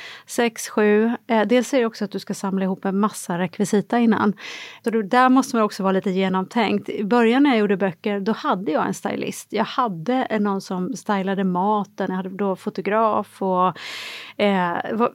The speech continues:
var mycket mer uppstyrt. Men jag och Malte, som är min fotograf sedan många, många år, vi har liksom kommit på att vi jobbar bäst själva.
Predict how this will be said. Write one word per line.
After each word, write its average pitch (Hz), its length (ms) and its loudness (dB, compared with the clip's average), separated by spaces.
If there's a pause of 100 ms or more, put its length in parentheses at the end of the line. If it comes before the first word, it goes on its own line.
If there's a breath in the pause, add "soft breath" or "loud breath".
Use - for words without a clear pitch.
var 302 120 2
mycket 269 280 2
mer 240 200 2
uppstyrt. 262 760 0
Men 226 460 4
jag 247 420 2
och 226 80 2
Malte, 220 480 0
som 208 200 -4
är 202 60 0
min 196 180 0
fotograf 202 500 -2
sedan 196 180 -2
många, 202 220 0
många 202 240 2
år, 214 240 4
vi 240 220 2
har 294 120 0
liksom 233 260 -2
kommit 220 280 -2
på 233 260 0
att 214 100 -2
vi 220 140 0
jobbar 214 400 -2
bäst 196 340 -6
själva. 240 640 0